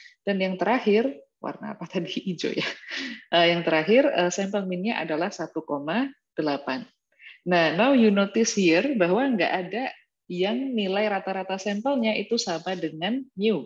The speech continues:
ya. So now you notice bahwa mu dengan X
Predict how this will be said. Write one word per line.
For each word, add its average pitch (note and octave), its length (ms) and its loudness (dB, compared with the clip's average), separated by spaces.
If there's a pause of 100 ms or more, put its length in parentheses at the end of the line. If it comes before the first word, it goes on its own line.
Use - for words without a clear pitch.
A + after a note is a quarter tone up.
(220)
ya. G3 160 2 (400)
So G3+ 100 2
now G#3 220 2
you F#3+ 100 4
notice E3+ 400 -2
bahwa E3+ 380 0
mu C#4+ 400 -2
dengan F3+ 260 -4
X - 240 -6